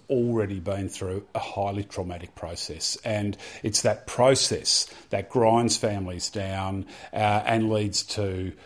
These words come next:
um, you know, to significant trauma in many families. So, um, so what we want to see is that, that process fixed. Um, ultimately, it's good when the minister intervenes, but that comes at the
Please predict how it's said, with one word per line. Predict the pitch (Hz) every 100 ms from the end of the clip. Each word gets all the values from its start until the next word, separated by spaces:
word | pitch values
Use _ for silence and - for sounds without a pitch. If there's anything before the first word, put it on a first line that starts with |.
| - -
um, | 101 101
you |
know, | 120 92
to | -
significant | - 98 98 - 82
trauma | - 90 87 82
in | 85
many | 85 85
families. | - 87 87 92
So, | - 110 104 101 - -
um, | - 117 117
so | - 131
what | 143 165
we | 170
want | 143 110
to | 101
see | 113 104 95
is | 92 -
that, | 113 104 -
that | 113 107 -
process | - 104 - 113 101 - - - -
fixed. | 151 214 - - - - - -
Um, | 107 110 113 135
ultimately, | 147 147 147 127 127 127
it's | 127 -
good | - 139 123 - - -
when | 113 110
the |
minister | 107 107 113 - 110 107 101 - -
intervenes, | 120 113 98 113 113 110
but | 107
that | 135 135
comes | 131 120 113
at | 107
the | 107 107